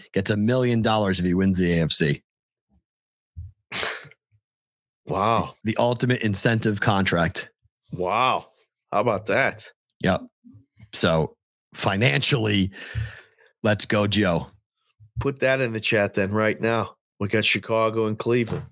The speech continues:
Speaker 2: Cleveland minus three, Bears plus three. Wow. I think there's a lot of support for the Bears.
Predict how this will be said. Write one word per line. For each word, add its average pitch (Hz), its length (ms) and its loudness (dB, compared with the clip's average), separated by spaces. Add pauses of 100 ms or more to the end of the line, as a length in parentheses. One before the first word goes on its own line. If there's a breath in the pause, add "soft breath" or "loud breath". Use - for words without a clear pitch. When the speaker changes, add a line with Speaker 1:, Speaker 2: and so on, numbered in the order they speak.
Speaker 2:
Cleveland 117 380 0
minus 117 380 0
three, 117 380 0 (160)
Bears 113 280 2
plus 117 360 0
three. - 220 -2 (880)
Wow. 120 400 2 (1600 loud breath)
I 151 120 0
think 151 160 -2
there's 135 140 -2
a 135 40 -2
lot 123 180 2
of 120 80 0
support 110 360 0
for 113 100 -4
the 104 80 -6
Bears. 110 440 0